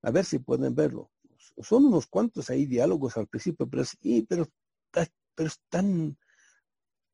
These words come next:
revelador. Hay la oración del, del cura ahí, bueno, no es el cura, es el pastor protestante cuando está despidiendo a los, a los balleneros, empieza, eh, este, la oración ahí con, con,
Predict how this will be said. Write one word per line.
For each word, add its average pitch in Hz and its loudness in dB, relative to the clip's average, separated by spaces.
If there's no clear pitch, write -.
revelador. 110 -4
Hay 123 -2
la 113 -4
oración 120 -2
del, 113 -4
del 110 -6
cura 143 2
ahí, 135 -4
bueno, 110 -4
no 135 -4
es 123 -10
el 117 -8
cura, 120 -4
es - -16
el 110 -6
pastor 120 -8
protestante - -12
cuando 110 -10
está 120 -6
despidiendo 117 -2
a 104 -4
los, - -14
a 117 -6
los 107 -4
balleneros, 117 -2
empieza, 117 0
eh, 104 -10
este, - -10
la 104 -2
oración 101 -4
ahí 120 -4
con, 104 -10
con, 101 -8